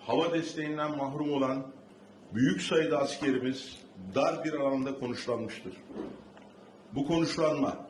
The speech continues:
Suriyeli sığınmacıların Türkiye'ye girmesini engellemek amacıyla yapılmak ile yetinin-, yetinilirse doğru. Ancak Suriye ordusunu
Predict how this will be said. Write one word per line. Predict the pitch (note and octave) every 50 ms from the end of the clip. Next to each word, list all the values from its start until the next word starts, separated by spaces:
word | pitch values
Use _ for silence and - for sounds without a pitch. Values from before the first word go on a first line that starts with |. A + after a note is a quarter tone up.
| - - - - - - - - - - -
Suriyeli | - - - - - - D#3+ F3 F3 F3 D#3+ D#3+ D#3
sığınmacıların | D#3 - D#3 D3+ D3 D3+ D3+ C#3+ C3+ C3+ D3 D3 C#3+ D3+ D3+ D3+ -
Türkiye'ye | - G#2 - - - D#3 D3 D3 C#3+ C#3+ C#3
girmesini | B2+ A#2+ C#3 C3+ C3+ C3+ C3 - - C3+ C#3
engellemek | B2+ B2+ B2 B2 B2+ B2+ C3 C3 C3 C#3 C#3+ C#3+ C#3+
amacıyla | C3 B2 A#2 G#2+ - B2 G#2+ G2 E2+ D2+ - - - - - - - - - - - - - - - - - - - - - - - - G2+
yapılmak | A#2+ A#2+ B2 B2+ D3 D3 D#3 E3+ - - - C#3
ile | B2 G#2+ F#2 - - - - - - -
yetinin-, | G2+ A#2+ B2+ B2 A#2+ C3 C#3+ C#3+ D3+ D3 - - - -
yetinilirse | A2+ B2+ B2+ B2 C3+ C#3 C#3+ D3 D3+ F#3+ G#3 - - - G3+ F#3+ F#3+ F#3+ - - - - - - - - - - -
doğru. | C#3 C3+ B2+ A#2 G#2+ F2 D#2 - - - - - - - - - - - - - - - - - -
Ancak | B2 D3 E3 D#3+ F#3+ - - - - - - -
Suriye | - - - D3+ E3+ D#3+ F3 F3+ F3+
ordusunu | E3 D3+ C3+ C3+ C3+ C3+ - B2+ B2